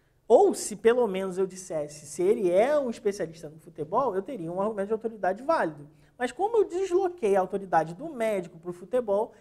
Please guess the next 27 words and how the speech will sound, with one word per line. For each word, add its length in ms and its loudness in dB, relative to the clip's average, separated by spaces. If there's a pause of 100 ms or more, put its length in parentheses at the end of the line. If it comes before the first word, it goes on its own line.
(220)
eu 140 0
tenho 260 -8
uma 160 -10
falácia. 600 -14 (280)
Ou 140 2
seja, 500 0 (240)
na 200 0
falácia 400 0
de 40 -10
autoridade, 800 -2 (320)
eu 200 10
desloco, 920 -2 (1300)
de 140 -6
fato, 380 2
aonde 680 2
a 80 0
pessoa 600 0
ou 360 6 (300)
a, 420 -2 (160)
que, 160 -6
aquela 340 0
citação 760 -6
está 180 -6
sendo 200 -12
feita 280 -4
como 180 -10
autoridade 680 -4